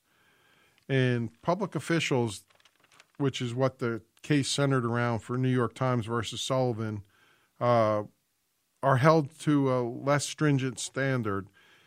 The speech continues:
And then they went and, and, and added public figures to this as well. So let me pull out my next page in notes here. Uh, the pa-,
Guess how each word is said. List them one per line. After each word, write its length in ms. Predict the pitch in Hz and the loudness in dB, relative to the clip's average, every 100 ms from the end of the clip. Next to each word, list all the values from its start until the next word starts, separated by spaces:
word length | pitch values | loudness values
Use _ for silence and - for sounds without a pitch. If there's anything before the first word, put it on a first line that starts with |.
| _ - | _ -2
And 100 | 139 | 2
then 160 | 156 180 | 4 4
they 120 | 165 | 2
went 340 | 151 151 151 147 | 2 0 -2 -2
and, 320 | 139 131 131 _ | -2 -2 -4 _
and, 320 | 143 147 147 143 - | 0 2 0 -4 -4
and 460 | 143 143 143 139 131 _ _ - | 0 2 2 0 -6 _ _ 2
added 560 | 151 147 139 127 123 - | 4 4 4 0 -4 2
public 360 | 143 135 127 | 4 4 0
figures 520 | - 143 120 107 101 | 0 0 2 -2 -4
to 180 | - 131 | -6 -6
this 520 | 117 110 - - - - - | -4 -6 -8 -12 -14 -14 -8
as 220 | 120 117 | -8 -4
well. 420 | 135 156 107 104 _ _ _ _ _ _ _ - - 50 _ - | 0 2 0 -6 _ _ _ _ _ _ _ -20 -20 -20 _ -16
So 260 | - 139 131 | -8 -4 -2
let 140 | 147 | 0
me 140 | 151 | 0
pull 240 | 143 143 139 | 0 0 2
out 180 | 131 - | 2 -2
my 140 | 131 | -6
next 220 | 127 - | -6 -6
page 360 | - 139 123 110 | -4 -2 -2 -6
in 100 | 120 | -6
notes 360 | 123 117 - | -6 -6 -10
here. 300 | - 120 117 - _ _ _ _ _ _ _ _ - | -8 -8 -8 -10 _ _ _ _ _ _ _ _ -8
Uh, 360 | 156 135 123 117 | 0 2 2 0
the 120 | 113 | -2
pa-, 220 | - 139 | -2 -2